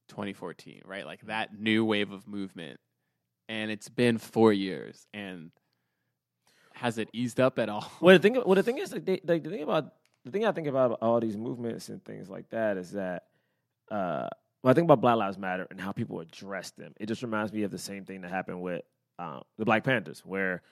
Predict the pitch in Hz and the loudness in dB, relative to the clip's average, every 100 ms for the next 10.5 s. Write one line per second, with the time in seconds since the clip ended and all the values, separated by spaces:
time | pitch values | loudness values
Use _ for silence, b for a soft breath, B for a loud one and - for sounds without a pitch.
0 | _ _ _ _ - 113 98 92 87 76 | _ _ _ _ -4 -2 0 -2 -4 -10
1 | _ _ _ _ _ _ _ _ _ _ | _ _ _ _ _ _ _ _ _ _
2 | _ _ _ 117 165 180 135 147 139 - | _ _ _ 6 10 10 8 4 4 4
3 | 127 127 120 113 104 95 92 117 120 117 | 6 6 4 -2 -4 -6 -2 4 6 6
4 | 110 - _ _ _ _ - 165 190 190 | 2 -4 _ _ _ _ 8 12 12 12
5 | 160 226 262 220 202 156 139 147 135 120 | 8 8 8 4 4 6 8 8 8 4
6 | 120 104 101 98 101 92 76 53 - 135 | 2 2 -2 -2 -4 -6 -10 -14 -16 -20
7 | 107 90 _ 107 104 98 - 104 143 143 | -18 -20 _ -2 -2 -2 -8 0 8 8
8 | 120 107 82 71 - _ _ _ - 117 | 8 0 -4 -6 -18 _ _ _ 0 4
9 | 110 120 117 135 131 113 120 127 120 - | 6 8 12 12 12 8 6 4 0 -8
10 | _ 107 101 80 57 | _ -10 -8 -8 -12